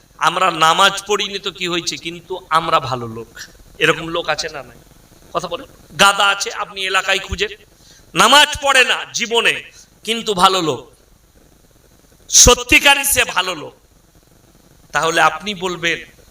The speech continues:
এই ভালো লোকের কি হবে? এদের জন্য মারাত্মক কোরআনের উপদেশ আছে, জোরে বলুন সুবহানাল্লাহ।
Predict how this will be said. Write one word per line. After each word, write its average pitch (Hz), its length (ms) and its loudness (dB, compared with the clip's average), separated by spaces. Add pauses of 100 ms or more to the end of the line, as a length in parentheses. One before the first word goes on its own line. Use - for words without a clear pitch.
(500)
এই 240 300 4
ভালো 247 380 0
লোকের 277 400 0
কি 214 160 -8
হবে? 156 260 -8 (1300)
এদের 180 340 -2
জন্য 202 280 -2
মারাত্মক 214 880 0
কোরআনের 190 420 0 (340)
উপদেশ 156 560 6
আছে, 135 220 -10
জোরে 180 200 -10
বলুন 156 200 -12
সুবহানাল্লাহ। 123 800 -2